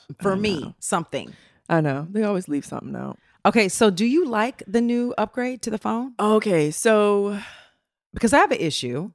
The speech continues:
Speaker 2: You have an issue?
Speaker 1: Like, I saw, I see that my, the, the, the clock
Speaker 2: Mm-hmm.
Speaker 1: on your home
Speaker 2: It's
Speaker 1: screen.
Speaker 2: very weird looking.
Speaker 1: It's big.
Speaker 2: It's, like, big and country.
Speaker 1: It's big. <laughs>
Speaker 2: Yeah.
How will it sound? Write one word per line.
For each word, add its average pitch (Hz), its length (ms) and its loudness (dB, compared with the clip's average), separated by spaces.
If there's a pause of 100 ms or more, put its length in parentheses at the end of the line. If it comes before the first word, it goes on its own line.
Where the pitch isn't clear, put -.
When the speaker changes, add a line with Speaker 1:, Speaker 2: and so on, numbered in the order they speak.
Speaker 2:
You 202 140 -6
have 247 120 0
an 190 100 -4
issue? 277 400 -4
Speaker 1:
Like, 262 240 4 (180)
I 240 140 2
saw, 302 340 2
I 247 100 0
see 311 280 -2
that - 240 -2
my, 185 180 0
the, 190 380 -2
the, 185 540 -4
the 160 100 -6
clock - 480 -2 (140)
Speaker 2:
Mm-hmm. 180 340 2 (120)
Speaker 1:
on 175 160 0
your 165 120 0
home 180 180 0
Speaker 2:
It's 190 80 -6
Speaker 1:
screen. 170 160 -6
Speaker 2:
very 233 300 6
weird 180 360 4
looking. 143 440 -4
Speaker 1:
It's 196 200 2
big. 151 380 2
Speaker 2:
It's, - 80 -10
like, 247 220 -4
big 196 180 4
and 170 160 -2
country. 156 520 -6
Speaker 1:
It's 208 180 2
big. - 280 4
<laughs> - 340 -10
Speaker 2:
Yeah. 165 320 2